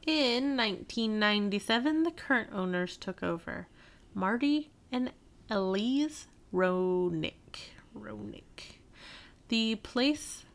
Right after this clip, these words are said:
was in very bad shape when they got it, but they made a ten-year plan for its restoration. Marty nicknamed the plan Economic Stability, in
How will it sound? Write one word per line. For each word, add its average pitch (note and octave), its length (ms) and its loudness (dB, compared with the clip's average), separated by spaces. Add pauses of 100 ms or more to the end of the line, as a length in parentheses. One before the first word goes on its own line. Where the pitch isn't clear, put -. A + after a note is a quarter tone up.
(280)
was G#3+ 500 2
in G3+ 500 0
very F#3+ 360 4
bad A3+ 320 2
shape - 400 -2
when F#3 180 0
they F3+ 140 0
got D#3+ 260 -4
it, F3 240 -2 (460)
but G3 160 -4
they G3+ 100 4
made G3+ 240 2
a G3+ 80 2
ten-year B3+ 720 0
plan G3+ 440 0
for G3+ 180 -2
its G3 200 -2
restoration. - 960 -2 (540)
Marty A#3 640 0
nicknamed A3 1040 -2
the G3+ 100 2
plan G3 640 0 (720)
Economic G#3 760 -2
Stability, - 1040 -8 (1300)
in G#3 220 -10